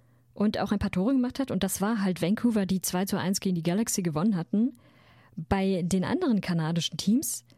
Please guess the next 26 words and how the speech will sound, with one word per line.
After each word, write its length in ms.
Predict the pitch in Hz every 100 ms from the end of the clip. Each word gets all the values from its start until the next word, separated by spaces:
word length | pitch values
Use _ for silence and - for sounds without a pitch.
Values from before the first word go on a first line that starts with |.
| _
Montreal 580 | - 190 233 226 214 220 -
verlor 500 | - 185 185 196 196 -
null 200 | 185 202
zu 200 | - 202
eins 420 | 165 185 190 -
gegen 220 | - 170 175
Minnesota 540 | 170 - 220 254 302 - _ _ _ _ -
in 180 | 185 180
den 120 | 170
U 120 | 143
S 160 | 165 -
A. 180 | 175 330 - - - -
Oh, 180 | 240 170
stimmt, 320 | - 269 -
Vancouver 420 | 151 214 - 180 175
hat 100 | -
zu 120 | 214
Hause 180 | 196 156
gespielt. 300 | - 139 - _ _ -
Relevanter 460 | 190 220 208 220
Fakt. 360 | 160 220 - - _ _ - - - _ _ _ _ _ _
Montreal 360 | 185 202 208 196
musste 200 | 180 165
halt 120 | -
auswärts 400 | - 247 269 -
ran, 320 | 220 233 240